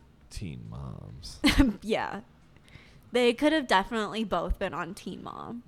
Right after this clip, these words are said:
Speaker 1: Teen Mom.
Speaker 2: I also, um, wanted to say thank you because <laughs> you're gonna be watching the animals while we're all away.
Speaker 1: Can't wait.
Speaker 2: <laughs> I know, you're really excited.
Speaker 1: So excited.
Speaker 2: My mom,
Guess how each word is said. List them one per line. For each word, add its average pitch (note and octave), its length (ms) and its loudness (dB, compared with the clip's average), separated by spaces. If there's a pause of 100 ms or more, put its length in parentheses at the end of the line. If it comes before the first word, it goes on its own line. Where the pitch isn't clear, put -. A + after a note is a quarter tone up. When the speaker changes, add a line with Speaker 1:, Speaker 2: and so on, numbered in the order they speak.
Speaker 1:
Teen F2+ 520 -10
Mom. E2+ 760 -8 (460)
Speaker 2:
I A3 140 -2
also, A3+ 600 0 (300)
um, G3 520 -6 (680)
wanted G#3+ 380 -4
to G3+ 80 -4
say F#3+ 540 -8
thank F#3+ 240 -8
you F#3+ 380 -6 (180)
because C4 560 4
<laughs> - 0 -
you're C4+ 260 8
gonna D4 160 10
be B3 140 2
watching G3 500 2
the F#3+ 140 -2 (160)
animals F#3+ 680 -8
while - 180 -2
we're - 140 -6
all - 320 -6
away. - 240 -8 (680)
Speaker 1:
Can't G2+ 260 -8
wait. E2 280 -8 (160)
Speaker 2:
<laughs> - 180 2
I C4+ 100 8
know, G#3 160 4
you're F3 220 -6
really F3+ 220 -8
excited. - 520 -14
Speaker 1:
So G#2+ 320 -2
excited. E2+ 540 -6
Speaker 2:
My G#3 120 0
mom, G#3+ 360 0